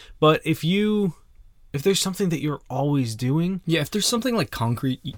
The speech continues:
Speaker 2: you can point to or people have pointed you towards, like
Speaker 1: And I'm, I don't wanna, I don't wanna rag on this subgenre of culture, but, like, if the only thing you talk about is anime and or
Speaker 2: What's,
Speaker 1: hentai
Speaker 2: what's wrong with anime, dude?
Speaker 1: Well, what
Speaker 2: I
Speaker 1: I'm
Speaker 2: talk
Speaker 1: saying
Speaker 2: about
Speaker 1: is
Speaker 2: anime all the time.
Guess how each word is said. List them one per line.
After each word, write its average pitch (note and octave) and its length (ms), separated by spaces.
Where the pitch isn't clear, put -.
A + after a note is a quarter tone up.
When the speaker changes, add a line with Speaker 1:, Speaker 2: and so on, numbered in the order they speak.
Speaker 2:
you C3+ 120
can A#2 160
point C3+ 340
to F#3 220
or A#2+ 80
people A#2+ 280
have A2 160
pointed A#2+ 340
you G#2+ 80
towards, C3 460
like D3 80
Speaker 1:
And D3+ 80
I'm, D3+ 200
I D3 100
don't E3 160
wanna, D3+ 320
I C#3+ 40
don't D#3+ 160
wanna C3+ 140
rag A#2 560
on B2 220
this A#2 300
subgenre A2+ 800
of A#2 260
culture, B2 560
but, - 120
like, C3+ 360
if C#3+ 120
the D#3 80
only D#3+ 160
thing C#3+ 60
you C3+ 80
talk D#3 260
about B2+ 180
is A2+ 140
anime A#2 560
and C#3 260
or B2+ 120
Speaker 2:
What's, A2 100
Speaker 1:
hentai B2+ 460
Speaker 2:
what's - 120
wrong F3+ 120
with F3+ 100
anime, F#3 400
dude? G#2+ 220
Speaker 1:
Well, F#3 100
what G3+ 120
Speaker 2:
I - 20
Speaker 1:
I'm F#3 80
Speaker 2:
talk A3 100
Speaker 1:
saying A3 140
Speaker 2:
about - 80
Speaker 1:
is - 80
Speaker 2:
anime A3 160
all B3 160
the D3+ 80
time. F#2 260